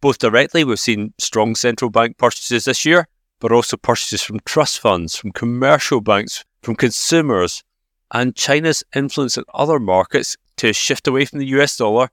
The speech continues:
is still ongoing, with commodities really to the fore on this. Now, high gold prices mean that there will be some offset from consumers in terms of reduced demand, but we now expect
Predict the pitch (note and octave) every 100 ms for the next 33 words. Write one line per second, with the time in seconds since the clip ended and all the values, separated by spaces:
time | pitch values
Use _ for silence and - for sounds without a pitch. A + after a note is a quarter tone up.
0 | _ - - C3+ B2+ A#2 A#2 F#2 E2+ -
1 | A2+ C3 B2+ - G2+ G#2 G#2+ A#2 A#2 -
2 | G2 - A2+ G#2 G2 F2 D#2+ - - _
3 | _ _ _ _ _ _ _ - A#2+ F2
4 | D#2 _ - B2 C3 C3 - A#2 A#2 D3+
5 | - A2+ A#2 B2+ C3 - - A#2+ A2+ D3
6 | D#3 C3+ - A2 G#2 - G#2 G2 - G2
7 | G2 G#2+ - A2 A2 C3+ - G2 G#2 G#2
8 | G2 F#2 - G2 F#2+ G2 - G2+ A#2+ D#3
9 | D#3 - _ - D#3 D3+ D3 E3 - -
10 | C#3 -